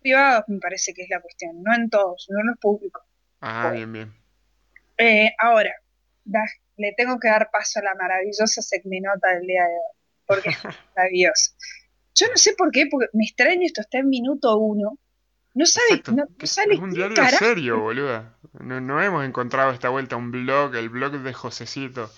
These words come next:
Speaker 2: Hemos
Speaker 1: No.
Speaker 2: encontrado un diario con una nota.
Speaker 1: No sé, claro, no sé quién carajo escribió esta boludez, pero nos hemos reído mucho, pero lo le-, lo, se lo pasé que lo leyera porque era graciosísimo.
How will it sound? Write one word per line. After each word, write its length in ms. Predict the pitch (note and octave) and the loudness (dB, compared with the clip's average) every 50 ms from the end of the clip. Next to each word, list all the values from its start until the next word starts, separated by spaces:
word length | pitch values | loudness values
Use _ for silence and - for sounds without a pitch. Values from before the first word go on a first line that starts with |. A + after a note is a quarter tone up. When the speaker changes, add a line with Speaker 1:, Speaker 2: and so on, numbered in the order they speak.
| _ - _ _ _ _ _ _ | _ -20 _ _ _ _ _ _
Speaker 2:
Hemos 200 | - B2 B2+ C#3+ | -12 -10 -4 -2
Speaker 1:
No. 40 | C3+ | -2
Speaker 2:
encontrado 360 | D#3+ - B2 A#2 B2+ C3 D3+ | 0 0 -2 -4 -4 -4 -4
un 100 | D#3+ D#3 C#3 | -4 -6 -8
diario 500 | B2+ C#3 E3+ E3 C3+ A2+ G#2+ G#2+ G#2+ _ _ _ _ | -6 -4 -4 -4 -4 -6 -8 -10 -14 _ _ _ _
con 180 | - G#2 G#2 G#2+ | -14 -12 -10 -8
una 180 | A2 A2+ A2 | -8 -8 -6
nota. 160 | A2 G#2+ G#2 | -6 -8 -6
Speaker 1:
No 60 | - - | -4 -4
sé, 360 | - - - - - - C4+ _ _ _ _ _ _ - | -4 -4 -6 -14 -14 -14 -16 _ _ _ _ _ _ -6
claro, 300 | - D4 D#4+ D#4 C#4+ A#3+ | -2 -2 0 0 0 -2
no 60 | B3+ C#4+ | -4 -4
sé 120 | - G4+ | -6 -6
quién 160 | A#4+ A#4+ F#4 | -8 -8 -6
carajo 320 | C#4 A#3+ B3+ E4 - - G4 | -4 -2 -2 -2 -2 -2 -6
escribió 300 | - - A3 G#3 A#3 C4+ | -6 -4 -4 0 0 0
esta 200 | C4+ - F4 D#4+ | 0 2 0 2
boludez, 380 | D4 B3 G#3 G3 G#3 C4+ C#4+ - - | 2 2 0 0 0 0 -2 -2 -4
pero 260 | D4 C#4 A3+ - - _ _ _ - - - - _ _ _ _ _ - | -2 -2 -2 -4 -6 _ _ _ -20 -20 -20 -20 _ _ _ _ _ 0
nos 160 | A3 A3+ B3+ | 0 2 4
hemos 200 | D4+ E4+ F#4 F4 | 4 4 4 4
reído 220 | C#4+ C4 B3 C4 C4+ | 4 4 4 4 4
mucho, 240 | C4+ C4 C4+ D4+ B3 | 2 0 0 0 -4
pero 140 | A3 G3 | -4 -6
lo 460 | G3 _ - _ _ _ - - - F4+ | -6 _ -16 _ _ _ -8 -6 -4 -2
le-, 300 | - F#3+ - _ F#3 _ _ _ _ - | -2 -4 -4 _ _ _ _ _ _ -4
lo, 300 | F#3+ F#3+ F#3+ F3+ F3 F3+ _ _ _ _ _ _ _ - | 0 0 0 0 -4 -10 _ _ _ _ _ _ _ -4
se 220 | - - - F#3 | -2 0 0 2
lo 100 | F#3+ F#3 | 2 2
pasé 220 | F3+ F3+ - - A3+ | 0 0 0 0 2
que 80 | B3+ | 4
lo 80 | C4 B3 | 4 4
leyera 320 | A3 F#3+ F#3 G#3+ A#3 B3+ | 4 2 4 4 4 4
porque 220 | A3 A3+ - - G3+ | 2 0 0 2 2
era 120 | G#3+ A3+ | 4 4
graciosísimo. 640 | A3+ A3+ A3 - - F#3 - - E3+ - - D#3+ | 4 4 2 0 -4 -6 -8 -8 -10 -12 -12 -14